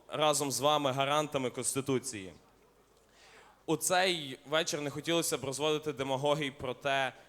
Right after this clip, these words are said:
що ми повинні робити. Потрібно пам'ятати. Пам'ятати і запобігти цих страшних подій, як-,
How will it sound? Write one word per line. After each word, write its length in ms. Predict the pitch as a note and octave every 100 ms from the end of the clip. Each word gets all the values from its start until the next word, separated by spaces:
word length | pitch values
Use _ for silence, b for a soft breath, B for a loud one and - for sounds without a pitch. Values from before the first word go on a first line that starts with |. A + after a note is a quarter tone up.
| B
що 260 | - - D3
ми 100 | C#3
повинні 380 | C3+ C3+ C3+
робити. 480 | C3 A#2+ B2 A#2 G2+ - - _ -
Потрібно 400 | C#3 D#3+ D3 C3+
пам'ятати. 720 | D3 C#3+ C#3+ C3+ A#2+ G2+ F#2+ - - b b _
Пам'ятати 720 | C3+ C3+ C#3+ E3 F3+ F#3 F#3 -
і 80 | D#3
запобігти 760 | C3+ D3+ D#3 C#3 E3+ - C#3
цих 480 | B2+ - D3+ C3+ - - - -
страшних 880 | - - - - D3+ - D3 E3+ F3
подій, 420 | D#3+ C3 C#3+ A#2+
як-, 200 | G#2+